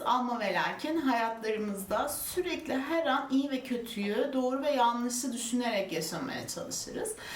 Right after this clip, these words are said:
Ee, peki iyi, kötü yok, doğru, yanlış yok derken biz neden bahsediyoruz? Acaba burası nereye gider? Bakalım enerjiler nasıl akacak? Ee,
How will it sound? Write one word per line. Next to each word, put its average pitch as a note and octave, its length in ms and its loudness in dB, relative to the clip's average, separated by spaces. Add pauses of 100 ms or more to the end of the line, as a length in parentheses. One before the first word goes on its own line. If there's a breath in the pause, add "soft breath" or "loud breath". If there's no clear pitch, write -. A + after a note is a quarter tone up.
(300 loud breath)
Ee, G3 380 4
peki C4+ 200 2
iyi, C4 200 4
kötü B3+ 300 0
yok, A#3+ 200 2
doğru, A#3 220 4
yanlış A#3 420 0
yok B3 200 0
derken C4+ 460 0
biz C4 120 2
neden G#3 360 0
bahsediyoruz? D#3+ 680 -2
Acaba A3+ 440 0
burası A3 340 -2
nereye G3+ 320 0
gider? - 280 -8 (1400 loud breath)
Bakalım F3 360 0
enerjiler F#3+ 640 0
nasıl F#3+ 200 -4
akacak? E3 380 -2 (640 loud breath)
Ee, B3+ 420 4